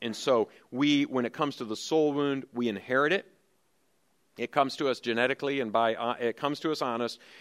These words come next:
We are also the victims of it because we're raised by sinful parents. No matter how great they are, they have sin in them. Even if they're holy people trying to live a God-honoring life,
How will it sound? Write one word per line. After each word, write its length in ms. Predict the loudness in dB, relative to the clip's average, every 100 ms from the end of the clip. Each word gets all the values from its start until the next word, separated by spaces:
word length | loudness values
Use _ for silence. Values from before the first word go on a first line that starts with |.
| -2
We 140 | 6 8
are 80 | 8
also 280 | 4 2
the 80 | -2
victims 540 | 0 0 0 -2 0 0
of 140 | 0
it 100 | -2
because 240 | -4 -4
we're 160 | -2 -2
raised 260 | 0 -2 -2
by 140 | -4
sinful 460 | -4 -6 -6 -6 -8
parents. 500 | -8 -8 -8 -10 -8
No 80 |
matter 180 | -6 -4
how 140 | -4 -4
great 360 | -2 -2 -2
they 140 | -2 -2
are, 160 | -2
they 360 | -4 -2 0 0
have 220 | -2 -4
sin 380 | -8 -6 -6 -6
in 240 | -6 -4
them. 220 | -4 -4 -8 -20 -18 -4
Even 240 | -2 -2
if 100 | -2
they're 140 | -2
holy 380 | -2 0 0 -2
people 340 | -6 -6 -6 -4
trying 220 | -4 -4
to 60 |
live 160 | -4 -4
a 60 | -4
God-honoring 640 | -2 0 0 -2 -2 -4
life, 260 | -4 -6